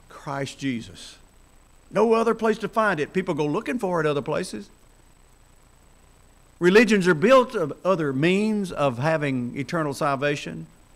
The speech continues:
when wisdom would say, this is the only way to become a child of God and an heir of the promise. If you've done that,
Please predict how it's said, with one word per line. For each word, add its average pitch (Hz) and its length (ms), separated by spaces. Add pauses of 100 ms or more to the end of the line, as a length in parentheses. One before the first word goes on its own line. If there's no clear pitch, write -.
(460)
when 120 240
wisdom 156 400
would 101 160
say, 95 460 (1000)
this 127 200
is 123 100
the 113 120
only 127 320
way 101 640
to 110 60
become 104 300
a 98 60
child 95 320
of - 100
God 92 460 (1080)
and 110 120
an 107 100
heir 107 260
of 90 100
the 98 80
promise. 87 580 (2250)
If 135 140
you've 151 140
done 170 260
that, 92 260